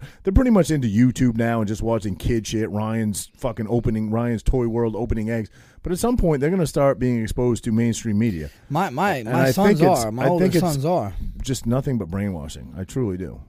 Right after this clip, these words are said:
Speaker 1: I truly do. And
Speaker 2: It's
Speaker 1: that's
Speaker 2: up to us to, to make sure our kids
Speaker 1: Correct.
Speaker 2: end up with a good
Speaker 1: Right.
Speaker 2: head on their shoulders.
Speaker 1: Right.
Speaker 2: You know?
Speaker 1: I see all those articles that pop up on my phone,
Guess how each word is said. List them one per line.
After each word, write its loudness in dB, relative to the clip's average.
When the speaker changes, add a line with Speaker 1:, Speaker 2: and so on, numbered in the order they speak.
Speaker 1:
I -12
truly -8
do. -8
And -6
Speaker 2:
It's 0
Speaker 1:
that's -
Speaker 2:
up 6
to 4
us 2
to, -4
to -2
make -4
sure -4
our -2
kids -6
Speaker 1:
Correct. -8
Speaker 2:
end -4
up -6
with -4
a -6
good -4
Speaker 1:
Right. -2
Speaker 2:
head -4
on -8
their -8
shoulders. -8
Speaker 1:
Right. -6
Speaker 2:
You -10
know? -8
Speaker 1:
I -8
see -2
all 4
those 4
articles -2
that -10
pop -4
up -4
on -4
my -4
phone, -10